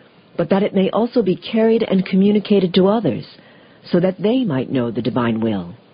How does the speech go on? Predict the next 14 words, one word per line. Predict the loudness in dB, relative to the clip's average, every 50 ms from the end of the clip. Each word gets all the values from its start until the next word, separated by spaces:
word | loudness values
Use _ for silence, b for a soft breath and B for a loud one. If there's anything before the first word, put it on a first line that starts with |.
| _ _ _ _ _ _ _ _ _ _ _ _ _ _ _ _ -20 -20 -20 B B B B B B B B
Our | B -2 -2
text, | -2 -2 -4 -4 -4 -4 -8 -14 -6
then, | -2 -2 0 0 -2 -4 -8 -12 _ _ _ B B B B B B B -4 -4
"The | -2 0
word | 2 2 2 2
of | 0 -2
the | -2 -2
Lord | 0 2 0 0 0 0 -2 -4 -6 -2
came | 0 2 2 2
to | 0 0
the | -2 -4 -4
son | -4 -4 -2 -2
of | -2 -2 -2
Zachary," | -2 -2 -2 0 -2 -4 -4 -4 -4 -8